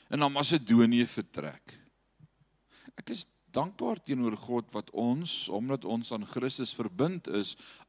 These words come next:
altyd saamneem in sy triomftog. Deur ons versprei hy die aangename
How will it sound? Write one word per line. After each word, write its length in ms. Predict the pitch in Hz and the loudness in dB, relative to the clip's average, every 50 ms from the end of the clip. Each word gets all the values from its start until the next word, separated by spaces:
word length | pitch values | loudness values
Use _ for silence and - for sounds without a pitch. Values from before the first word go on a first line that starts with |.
| - | 2
altyd 500 | 160 185 185 185 - - 180 180 170 - | 2 2 2 0 -2 -2 -2 -2 -2 -4
saamneem 800 | - - - 147 139 135 127 123 120 113 117 113 113 113 113 110 - - | -8 -6 -2 0 0 0 2 0 0 0 0 2 2 0 0 -4 -6 -6
in 140 | 104 104 101 - | -6 -6 -6 -8
sy 560 | - - - 110 98 95 95 92 92 95 90 _ _ _ _ _ _ _ _ _ _ _ _ _ _ _ _ - | -8 -4 -2 0 0 0 0 -2 -4 -6 -8 _ _ _ _ _ _ _ _ _ _ _ _ _ _ _ _ -4
triomftog. 840 | 110 110 107 95 92 92 92 90 87 - - _ - - - - - - - - _ _ _ _ _ _ _ _ _ _ _ _ _ _ _ _ _ _ _ _ _ _ _ _ _ _ _ _ _ _ _ _ _ _ _ _ _ _ _ _ - | -2 0 0 -2 -2 -6 -8 -12 -14 -16 -18 _ -12 -12 -12 -12 -20 -20 -20 -20 _ _ _ _ _ _ _ _ _ _ _ _ _ _ _ _ _ _ _ _ _ _ _ _ _ _ _ _ _ _ _ _ _ _ _ _ _ _ _ _ 2
Deur 220 | 117 131 135 131 - - 139 | 4 4 4 4 2 0 0
ons 400 | 160 175 165 131 104 85 - - - - - - - _ _ _ _ _ _ _ _ _ _ _ _ _ _ | 2 2 2 2 0 -2 -4 -6 -8 -8 -10 -12 -14 _ _ _ _ _ _ _ _ _ _ _ _ _ _
versprei 520 | - 135 113 - - - - 151 147 139 131 | -2 -2 0 0 -2 -2 -2 0 2 2 2
hy 200 | 113 104 98 101 110 107 | 2 2 2 0 0 0
die 220 | 98 104 104 101 90 - - - - _ - - | 0 -2 -2 -2 -2 -6 -12 -20 -20 _ -6 -2
aangename 760 | 151 165 170 165 - - - 165 151 139 135 131 123 123 117 | 0 0 0 0 -4 -4 -4 -4 -2 -2 -2 -2 -2 -2 -4